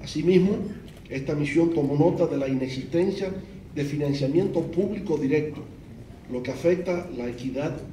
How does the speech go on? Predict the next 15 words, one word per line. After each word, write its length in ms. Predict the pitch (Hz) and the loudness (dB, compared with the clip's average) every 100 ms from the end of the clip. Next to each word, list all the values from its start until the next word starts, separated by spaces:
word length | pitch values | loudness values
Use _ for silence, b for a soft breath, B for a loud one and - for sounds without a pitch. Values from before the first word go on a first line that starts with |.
| 139 | -8
en 100 | 131 | -6
la 100 | 123 | -6
contienda. 500 | 123 127 123 - - - - - - - B B B B - | -8 -6 -6 -6 -10 -14 -18 -20 -20 -18 B B B B -2
La 120 | 135 | 2
misión 360 | 147 196 214 | 4 4 2
reitera 460 | 190 185 - 170 170 | 2 0 4 4 6
la 100 | 160 | 4
recomendación 760 | 139 139 123 123 123 123 175 | 0 -2 -2 0 0 2 2
realizada 640 | 156 135 123 151 151 165 - | 2 0 -2 -2 -2 -2 -4
en 120 | 120 | -4
el 80 | 120 | -2
año 220 | 147 151 | -2 -2
dos 180 | 127 - | -2 -2
mil 120 | 165 | -2
catorce, 500 | 165 175 160 - 165 | -2 0 0 0 -4